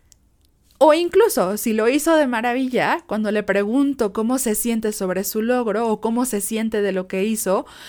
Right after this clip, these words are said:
puedo aprender muchísimo del proceso que lo llevó a lograr ese objetivo. Porque podría ser,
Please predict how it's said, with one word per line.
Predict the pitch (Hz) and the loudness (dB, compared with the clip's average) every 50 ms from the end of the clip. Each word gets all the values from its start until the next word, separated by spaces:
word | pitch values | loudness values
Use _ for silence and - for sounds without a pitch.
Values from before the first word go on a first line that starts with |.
| - - - _ _ | -20 -20 -20 _ _
puedo | - 240 233 240 240 254 269 277 285 277 - - - - - - _ | 0 0 2 4 4 4 4 2 2 -2 -6 -14 -20 -20 -20 -10 _
aprender | - 220 220 - 214 214 214 233 240 269 | 0 0 2 2 0 0 0 0 2 2
muchísimo | 254 254 254 254 254 - - 285 285 285 - 311 302 302 294 | 2 0 0 -2 -2 -2 -2 -2 0 0 -2 -2 -2 0 2
del | 254 208 196 196 | 2 2 2 2
proceso | 196 202 190 202 214 - 226 220 220 - 269 269 | 0 -2 -2 -2 -2 -2 -2 -2 0 -2 -2 -2
que | - 214 | -2 -4
lo | 202 196 | -4 -4
llevó | 196 190 190 185 190 196 202 | -4 -4 -4 -2 0 0 0
a | 196 202 | 0 0
lograr | 202 196 190 190 190 190 190 196 190 | 0 0 0 -2 -2 -2 -2 -2 -2
ese | 190 190 185 - 180 170 | -4 -4 -4 -6 -6 -8
objetivo. | 170 - - - 180 175 - 202 190 165 139 - - | -8 -8 -8 -8 -8 -4 -4 -4 -4 -6 -8 -10 -8
Porque | - 214 220 - 214 254 262 | -8 -6 -4 -2 -2 -2 -2
podría | 254 _ - 240 233 247 262 262 285 | -2 _ 0 0 2 2 2 0 2
ser, | - 277 247 240 240 | 0 0 0 0 0